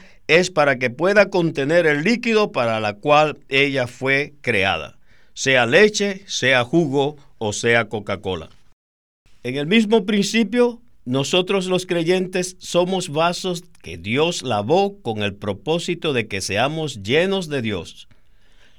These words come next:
La bebida celestial que nos llena es Dios en Cristo, que es nuestra vida. Esta secuencia muestra que hemos sido perdonados, limpiados,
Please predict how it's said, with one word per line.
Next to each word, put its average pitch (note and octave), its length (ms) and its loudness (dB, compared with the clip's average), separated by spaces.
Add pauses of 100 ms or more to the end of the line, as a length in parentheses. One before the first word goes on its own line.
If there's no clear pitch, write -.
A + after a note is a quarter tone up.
(100)
La B2+ 220 4
bebida F#3 460 2
celestial F3+ 720 0
que C3+ 140 -2
nos B2 200 -2
llena G3+ 440 2 (300)
es A#2+ 320 0
Dios F3+ 380 0
en D3 200 -2
Cristo, A3 640 2 (200)
que C#3 380 6
es - 260 -4
nuestra G2 460 -4
vida. F#2 320 -4 (1000)
Esta G3+ 300 0
secuencia F#3 1080 0
muestra D3+ 560 -2
que C3 140 0
hemos D3 260 -2
sido D3 340 -4
perdonados, A2 800 -2 (260)
limpiados, B2+ 880 0